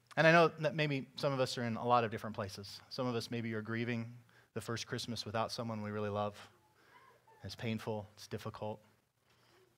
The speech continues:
Maybe some of us, our Christmas plans didn't really work out. The interstate was closed, some plans changed, some things didn't work out. Maybe money's tighter than we thought, a car broke down, something.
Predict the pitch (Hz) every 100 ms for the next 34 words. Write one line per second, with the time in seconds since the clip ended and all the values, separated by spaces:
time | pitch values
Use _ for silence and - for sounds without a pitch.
0 | _ - _ _ - 107 113 - 131 123
1 | 123 - - - 117 - 151 151 - 156
2 | 143 151 156 160 156 156 156 127 95 127
3 | 139 - 147 139 - 143 139 131 - 92
4 | 123 139 127 147 139 139 135 - - _
5 | - - - _ 113 123 135 135 135 135
6 | 131 143 135 131 120 120 127 131 131 -
7 | 139 139 131 135 127 135 131 123 - -
8 | - _ _ _ - 127 127 131 131 135
9 | 123 123 - 127 123 123 120